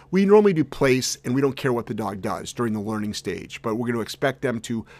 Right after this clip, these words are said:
place and then down relatively quick, which meaning would by day three, by, by day three. Um, so we wanna, we, so we're gonna do that. But place is eventually, eventually meaning, like,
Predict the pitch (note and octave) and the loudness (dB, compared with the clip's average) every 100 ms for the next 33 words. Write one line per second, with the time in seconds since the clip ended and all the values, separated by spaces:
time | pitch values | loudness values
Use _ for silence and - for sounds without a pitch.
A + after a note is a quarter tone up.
0 | - - C3+ C3 C3 B2 A2 B2 G#2+ G2+ | -10 0 0 0 -2 -2 -2 0 0 0
1 | G2+ G2+ _ _ _ - E3+ E3 C3+ B2 | -4 -8 _ _ _ -10 4 6 6 0
2 | A2 G#2 - G2 - - C#3+ D3 D3+ F3 | -2 -4 -2 -4 -4 -4 -4 -4 -4 0
3 | G3+ E3 C#3 C3 A#2 G#2+ A#2 G2+ - F#2+ | 4 4 4 4 2 -2 -2 -2 -4 -10
4 | - - _ _ - A2 G#2 D#2+ A#2 A2 | -12 -16 _ _ -6 -4 -4 -2 -2 0
5 | A#2+ G#2+ - G2 D2+ - - - - C3 | -2 -2 -6 -8 -10 -14 -20 -20 -4 0
6 | B2+ A#2+ A#2 A2 - - - - - - | 2 2 -2 -6 -14 -20 -20 -20 -20 -8
7 | - D3+ C#3+ C#3 C#3 C#3 C3 B2+ B2 - | 2 6 6 6 4 4 2 0 -4 -10
8 | - - C3+ A#2+ B2 A2+ A#2 G#2+ B2+ A#2+ | -8 -2 0 2 0 0 -2 -2 -2 -4
9 | - - G3+ G#3+ - - A#2+ - F3+ C3+ | -4 4 4 4 -2 -6 -8 4 4 4
10 | - C3+ C3 F#3+ F#3 B2+ A2 A2 - - | 0 2 6 4 4 -2 -2 -4 -6 -8
11 | B2+ A#2+ F#3+ E3+ D3 C#3 B2+ A#2 G#2+ | -2 2 2 4 2 2 2 -2 -4